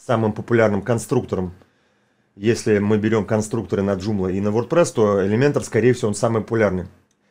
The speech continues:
Несмотря на эту популярность, мощность и гибкость, Gridbox, он все равно впереди планеты всей. И, как я уже сказал, им удается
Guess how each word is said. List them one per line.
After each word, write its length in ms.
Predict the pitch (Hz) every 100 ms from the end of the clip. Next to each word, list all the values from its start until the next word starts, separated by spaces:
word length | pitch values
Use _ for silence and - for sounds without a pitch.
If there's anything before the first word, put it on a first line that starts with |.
| _
Несмотря 360 | 117 123 147 147
на 100 | 143
эту 140 | 131
популярность, 600 | 123 127 147 135 117 -
мощность 460 | 123 131 131 123 -
и 20 |
гибкость, 560 | 113 160 - - - - _
Gridbox, 760 | 95 110 104 110 147 - - - -
он 200 | 117 123
все 200 | - 123
равно 300 | 117 123 131
впереди 680 | 127 123 117 110 123 104 - _ _
планеты 420 | 104 98 104 95
всей. 440 | 90 - 143 165 160 _
И, 80 | 120
как 200 | 131 120
я 80 | 120
уже 100 | 113
сказал, 460 | - 120 147 156
им 180 | - 127
удается 800 | 131 123 127 156 156 131 110